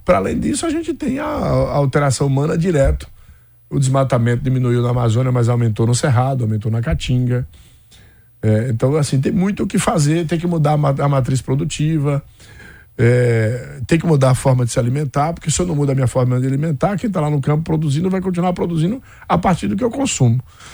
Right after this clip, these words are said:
Então, se a gente quer ainda manter esse planeta em pé por mais tempo, ou que a convivência de todo mundo que está no planeta seja melhor, a gente também tem que repensar, é, é, os hábitos, que senão também a gente não vai alterar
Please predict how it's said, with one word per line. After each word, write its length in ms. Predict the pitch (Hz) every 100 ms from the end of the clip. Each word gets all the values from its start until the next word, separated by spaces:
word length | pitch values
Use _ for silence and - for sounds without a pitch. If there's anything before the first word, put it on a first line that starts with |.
| - - -
Então, 140 | - 135
se 140 | -
a 40 | 143
gente 280 | 170 165
quer 140 | - 147
ainda 280 | 127 127 127
manter 300 | 135 120 147
esse 160 | -
planeta 360 | 135 123 120 123
em 60 |
pé 160 | 104 120
por 100 | 113
mais 240 | 123 127
tempo, 300 | - 117 113
ou 60 | 160
que 100 | 160
a 60 | 143
convivência 800 | 170 160 127 147 214 175 107 - - _ - - -
de 80 | 143
todo 300 | 131 233 269
mundo 260 | 170 151 143
que 60 |
está 180 | - 123
no 80 | 120
planeta 500 | 123 110 107 104 - - - - -
seja 380 | - 165 151 165
melhor, 320 | 175 151 185
a 40 | 165
gente 160 | 175
também 260 | 160 143 151
tem 140 | 165
que 80 | -
repensar, 760 | 139 - 135 - 123 120 135 - - - - _ _ -
é, 420 | 123 123 123 120
é, 60 | 123
os 220 | 127 110
hábitos, 500 | 113 127 165 135 -
que 100 | 139
senão 220 | 127 123
também 220 | 123 123
a 40 | 123
gente 220 | 127 135
não 100 | 139
vai 120 | 135
alterar 500 | 131 139 113 113